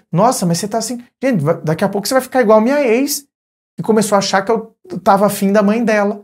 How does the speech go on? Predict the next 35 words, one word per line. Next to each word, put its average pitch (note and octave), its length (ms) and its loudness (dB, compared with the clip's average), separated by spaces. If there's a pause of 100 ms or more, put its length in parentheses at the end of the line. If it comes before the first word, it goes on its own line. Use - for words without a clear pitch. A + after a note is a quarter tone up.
(120)
Ah, F#3 580 0
meu B2 140 -6
bem. B2+ 300 -10 (580)
Uma F3 220 0
semana D#3 420 -4
depois, C#3+ 920 -4 (160)
foram D3+ 280 0
num D3+ 180 -4
casamento C#3 840 -2
de C#3+ 60 -4
uma C#3 180 -2
prima C3 400 -4
dela, B2 240 -2
uma D3+ 120 -4
coisa D3 180 0
assim. D#3 380 -4 (280)
"Ah, D3 200 2
pronto, F3+ 400 -2
ó, A2 80 -6 (260)
eu C3 100 0
já C#3 180 4
vi C3+ 520 0 (260)
ele C#3 240 4
olhando D3 280 4
pra D3 120 -4
minha F#3+ 160 -2
mãe, G#3 360 -2 (240)
eu C#3 80 0
já C3+ 140 0
vi B2+ 100 0
ele B2+ 120 0
interessado F3 400 -2
em F#3 40 -2
minha A3 120 -2
mãe." B3 180 -8